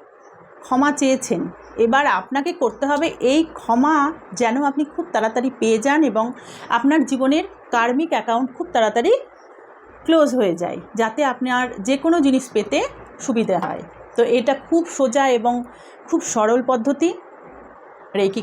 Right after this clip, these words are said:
কল করার পর চোখ বন্ধ করে রেইকি সেন্ড করবেন।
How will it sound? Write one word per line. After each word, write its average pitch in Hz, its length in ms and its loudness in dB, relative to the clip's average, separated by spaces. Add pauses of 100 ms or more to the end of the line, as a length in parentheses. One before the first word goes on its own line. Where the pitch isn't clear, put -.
কল 214 140 2
করার 196 340 -2 (100)
পর 262 180 2 (320)
চোখ 247 220 2
বন্ধ 202 260 -2 (160)
করে 277 180 2 (460)
রেইকি 196 220 -2
সেন্ড 190 320 -4
করবেন। 170 280 -6